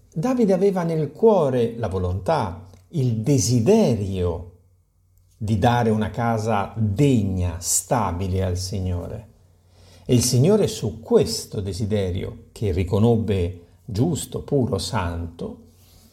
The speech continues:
diede una benedizione, eh, straordinaria.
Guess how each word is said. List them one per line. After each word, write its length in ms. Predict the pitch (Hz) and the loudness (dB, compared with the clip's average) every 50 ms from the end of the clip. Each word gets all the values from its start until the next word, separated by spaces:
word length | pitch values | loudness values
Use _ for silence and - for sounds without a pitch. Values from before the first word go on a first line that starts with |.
| _ _ _ - - _ _ - - | _ _ _ -20 -20 _ _ -6 0
diede 380 | 135 110 131 127 123 131 139 | 2 4 6 6 6 4 4
una 380 | 139 131 117 107 101 95 95 - - | 2 2 0 -2 -2 -4 -6 -10 -8
benedizione, 1160 | 117 110 135 131 127 117 120 127 - - - 131 113 95 90 90 92 101 107 107 107 107 - - - - - _ _ _ _ - | -2 0 2 2 4 2 2 0 0 -2 -2 -2 0 0 0 0 0 0 0 -2 -2 -4 -8 -14 -20 -20 -20 _ _ _ _ -8
eh, 380 | - 98 90 85 82 82 82 - | -4 -2 -2 -2 -2 -4 -4 -6
straordinaria. 1000 | - - - 117 110 101 98 87 90 110 143 143 123 92 80 78 76 - - | -6 -6 -2 0 2 2 2 2 0 0 2 2 0 0 -2 -4 -6 -8 -10